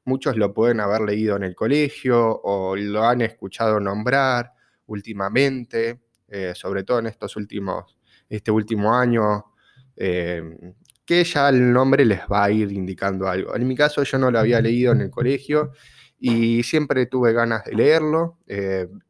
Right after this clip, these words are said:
charlando con una amiga me lo volvió a recomendar y nada, lo haga-, lo, lo tenía ya pendiente y lo leí. Y es, eh, un libro excelente.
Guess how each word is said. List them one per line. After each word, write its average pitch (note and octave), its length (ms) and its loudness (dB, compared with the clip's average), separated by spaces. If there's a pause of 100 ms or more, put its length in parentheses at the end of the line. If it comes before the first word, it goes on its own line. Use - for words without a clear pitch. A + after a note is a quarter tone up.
charlando A2 480 0
con G#2+ 160 -4
una A2 140 2
amiga A2+ 320 2
me G2+ 160 -2
lo F#2+ 160 0
volvió G#2 260 2
a C3 60 2
recomendar A#2+ 840 -2 (540)
y A#2+ 640 0
nada, C#3 280 0
lo A2 320 0
haga-, A#2 320 0
lo, G2 580 -2
lo G2 320 -6
tenía A#2 380 -2
ya - 240 -4
pendiente E3+ 580 0
y B2 240 0
lo A2+ 160 2
leí. C3+ 420 4 (380)
Y A#2+ 220 4
es, D3 360 0
eh, G#2+ 320 0
un C3 200 2
libro C3+ 260 4
excelente. B2 800 -2